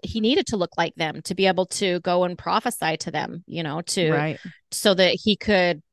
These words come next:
Speaker 1: almost like a, a mark on him of being similar to them. Um, because that
Speaker 2: Yeah.
Speaker 1: was, that was who most of his work was, was to, was trying, not even trying to convert. Like, it's interesting 'cause they say,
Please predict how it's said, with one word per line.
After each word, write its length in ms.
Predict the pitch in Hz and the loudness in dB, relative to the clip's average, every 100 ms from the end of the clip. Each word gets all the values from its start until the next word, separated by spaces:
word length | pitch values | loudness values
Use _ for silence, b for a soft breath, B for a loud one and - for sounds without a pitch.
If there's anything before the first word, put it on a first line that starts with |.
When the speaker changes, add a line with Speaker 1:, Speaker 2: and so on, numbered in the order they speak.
| _ _ _ _ - | _ _ _ _ -6
Speaker 1:
almost 320 | - 202 208 | -2 0 -2
like 140 | 208 190 | -4 -2
a, 140 | 180 - | -4 -2
a 100 | 175 | -4
mark 360 | 170 196 240 | -2 -4 -4
on 140 | 196 180 | -4 -4
him 520 | 180 180 170 170 175 | -6 -4 -4 -6 -6
of 160 | 165 | -8
being 220 | 165 180 175 | -8 -8 -10
similar 500 | - 214 220 170 165 | -8 -4 -4 -4 -6
to 160 | - | -6
them. 440 | 160 165 165 165 175 b b b b _ _ | -6 -4 -6 -8 -12 b b b b _ _
Um, 540 | 175 165 - - 180 - _ _ _ _ _ _ _ 165 | 0 2 0 -6 -12 -16 _ _ _ _ _ _ _ -6
because 360 | 151 185 196 175 | 0 0 2 2
that 180 | 165 165 | 4 4
Speaker 2:
Yeah. 60 | |
Speaker 1:
was, 280 | 180 175 - - | 2 0 -2 -2
that 180 | 175 131 | 0 0
was 160 | 202 | -4
who 140 | - 165 | -4 -4
most 360 | 156 165 - | -2 -6 -4
of 120 | 170 | -4
his 200 | 170 170 | -2 -4
work 220 | - 160 151 | -4 -6 -4
was, 320 | 151 - - | -6 -6 -12
was 260 | 147 151 - | -6 -6 -6
to, 300 | - 302 151 | -2 2 4
was 280 | 160 156 - | 4 2 2
trying, 400 | - 180 185 180 B B B B | 2 2 2 -2 B B B B
not 220 | 202 269 | 2 2
even 220 | 302 233 | 2 -2
trying 300 | - 226 226 | 0 0 2
to 60 | 208 | -2
convert. 480 | 196 185 190 220 151 | -6 -2 2 4 4
Like, 200 | 165 165 | -2 -2
it's 300 | 123 - - | -6 -6 -2
interesting 480 | 196 196 190 185 170 | 0 2 0 0 -4
'cause 140 | 185 | -4
they 160 | 165 170 | -2 -4
say, 420 | - 170 165 170 | 0 2 2 0